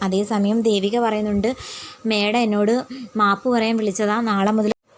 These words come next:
ഓഫീസിൽ വർക്കിന് വരാൻ പറഞ്ഞിട്ടുണ്ട്. മാത്രമല്ല മേഡത്തിന് മറ്റെന്തോ ടെൻഷനായതിൻ്റെ പേരിനാണ് എന്നോട് ചൂടായി" എന്നൊക്കെ പറഞ്ഞു. അതേസമയം പ്രഭാവതി പറയുന്നുണ്ട്, "ഞാൻ പറഞ്ഞില്ലേ മോളെ, ഒരു വലിയ സ്ഥാപനത്തിൻ്റെ എല്ലാ കാര്യങ്ങളും ഒറ്റയ്ക്ക് നോക്കുമ്പോൾ അതിൻ്റേതായിട്ടുള്ള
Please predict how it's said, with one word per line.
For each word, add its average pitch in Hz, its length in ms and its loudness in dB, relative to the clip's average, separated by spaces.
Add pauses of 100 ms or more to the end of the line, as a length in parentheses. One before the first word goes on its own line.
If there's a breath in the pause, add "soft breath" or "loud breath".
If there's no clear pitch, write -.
(200)
ഓഫീസിൽ 240 400 -2
വർക്കിന് 254 460 0
വരാൻ 240 260 4
പറഞ്ഞിട്ടുണ്ട്. 208 500 2 (140)
മാത്രമല്ല 196 640 2
മേഡത്തിന് 208 600 0
മറ്റെന്തോ 208 560 2 (560 loud breath)
ടെൻഷനായതിൻ്റെ 220 720 2
പേരിനാണ് 208 480 2
എന്നോട് 202 360 2
ചൂടായി" 202 400 2
എന്നൊക്കെ 202 300 0
പറഞ്ഞു. 196 400 2
അതേസമയം 202 560 0
പ്രഭാവതി 196 420 0
പറയുന്നുണ്ട്, 202 400 0
"ഞാൻ 214 260 0
പറഞ്ഞില്ലേ 208 420 0
മോളെ, 190 240 2 (340 loud breath)
ഒരു 220 180 2
വലിയ 202 240 2
സ്ഥാപനത്തിൻ്റെ 208 720 0
എല്ലാ 208 180 2 (120)
കാര്യങ്ങളും 202 460 2 (160)
ഒറ്റയ്ക്ക് 233 400 0
നോക്കുമ്പോൾ 196 440 2 (460 loud breath)
അതിൻ്റേതായിട്ടുള്ള 294 720 2